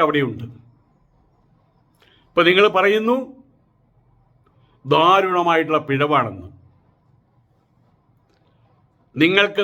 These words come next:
സംഭവിച്ചത് മുഴുവൻ ദാരുണമായിട്ടുള്ള പിഴവാണ്. ദാരുണമായിട്ടുള്ള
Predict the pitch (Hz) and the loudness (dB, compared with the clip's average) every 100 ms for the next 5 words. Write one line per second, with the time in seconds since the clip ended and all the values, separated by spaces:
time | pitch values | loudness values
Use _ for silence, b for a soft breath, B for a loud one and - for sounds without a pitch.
0 | - 175 185 185 196 202 247 196 185 220 | -2 -2 -2 -4 -2 -2 -4 -4 -4 -4
1 | 240 254 226 190 185 170 165 147 135 131 | -2 -2 0 0 0 -2 -4 -4 -6 -8
2 | 120 110 101 80 - _ _ _ _ _ | -8 -8 -8 -12 -18 _ _ _ _ _
3 | _ _ _ _ _ _ _ _ _ _ | _ _ _ _ _ _ _ _ _ _
4 | _ _ _ _ _ 127 160 196 220 220 | _ _ _ _ _ -2 2 2 2 0
5 | 220 214 214 | 0 0 -2